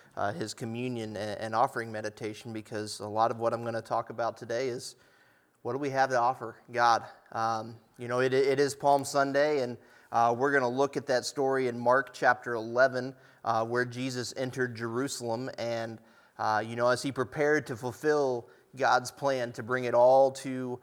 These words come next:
uh, a head by dying on the cross, we're gonna look at that,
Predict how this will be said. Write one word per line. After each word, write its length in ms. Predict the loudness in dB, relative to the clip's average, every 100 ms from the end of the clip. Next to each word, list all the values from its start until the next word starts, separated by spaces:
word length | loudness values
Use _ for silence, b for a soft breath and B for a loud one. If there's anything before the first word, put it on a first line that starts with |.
| b b
uh, 200 | 0 2
a 100 | 2
head 420 | 2 4 6 6 4
by 140 | 0
dying 380 | 6 6 4 0
on 160 | -4
the 60 | -4
cross, 420 | -2 2 2 0
we're 100 | -2
gonna 180 | -2 0
look 220 | -2 0
at 220 | -4 -2
that, 320 | 2 2 0